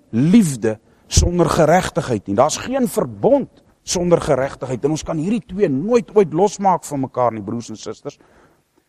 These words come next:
God het sy volk gestraf oor hulle sonde. En daarin het hy sy geregtigheid geopenbaar.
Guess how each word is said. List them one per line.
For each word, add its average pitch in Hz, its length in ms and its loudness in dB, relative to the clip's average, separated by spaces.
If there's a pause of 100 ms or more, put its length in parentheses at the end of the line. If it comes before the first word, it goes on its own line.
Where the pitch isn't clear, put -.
(240)
God - 320 2
het 175 200 -2
sy 196 120 -2
volk 165 360 -2
gestraf 139 420 -2
oor 117 140 0
hulle 107 120 -2
sonde. 90 400 -6 (480)
En 160 100 6
daarin 139 360 0
het 139 80 -8
hy 156 60 4
sy 160 180 -4
geregtigheid 151 640 0
geopenbaar. 151 800 0